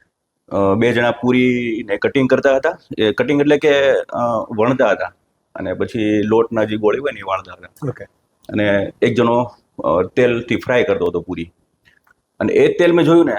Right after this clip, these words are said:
Speaker 1: તો મને લાગ્યું કે ત્રણ ચાર દિવસ જૂનું તો હોય છે જ, કારણ કે
Speaker 2: હમ.
Speaker 1: એટલું કાળું થઈ ગયેલું હતું
Speaker 2: હા.
Speaker 1: ત્યાં. એટલે એક તો ઈ ડેન્જર મને લાગતું, કારણ કે મને થોડું ઘણું પહેલેથી ફૂડમાં નોલેજ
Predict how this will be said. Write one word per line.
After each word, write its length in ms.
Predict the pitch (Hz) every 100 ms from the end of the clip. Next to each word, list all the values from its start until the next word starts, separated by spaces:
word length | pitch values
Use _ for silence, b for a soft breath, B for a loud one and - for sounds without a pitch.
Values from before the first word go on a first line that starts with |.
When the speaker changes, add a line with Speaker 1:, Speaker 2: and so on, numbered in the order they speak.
| 104 _ _ _
Speaker 1:
તો 160 | 120 120
મને 140 | 127
લાગ્યું 200 | 139 143
કે 80 | 139
ત્રણ 200 | 127 127
ચાર 180 | 131 127
દિવસ 140 | 123
જૂનું 160 | 120 123
તો 100 | 120
હોય 60 | 107
છે 200 | - 80
જ, 80 |
કારણ 160 | - 98
કે 60 | 113
Speaker 2:
હમ. 60 |
Speaker 1:
એટલું 180 | 131 123
કાળું 240 | 104 95 90
થઈ 80 | 87
ગયેલું 180 | 82
હતું 100 | -
Speaker 2:
હા. 40 | -
Speaker 1:
ત્યાં. 1120 | - _ _ _ _ - - _ _ _ -
એટલે 160 | 101 85
એક 200 | 131 135
તો 80 |
ઈ 80 | 135
ડેન્જર 340 | 131 131 131 123
મને 120 | 117
લાગતું, 220 | 107 107
કારણ 100 | 107
કે 80 | 107
મને 180 | 113 117
થોડું 260 | - 123
ઘણું 180 | 117 113
પહેલેથી 360 | - 120 - 123
ફૂડમાં 380 | - 120 117
નોલેજ 300 | 107 107 82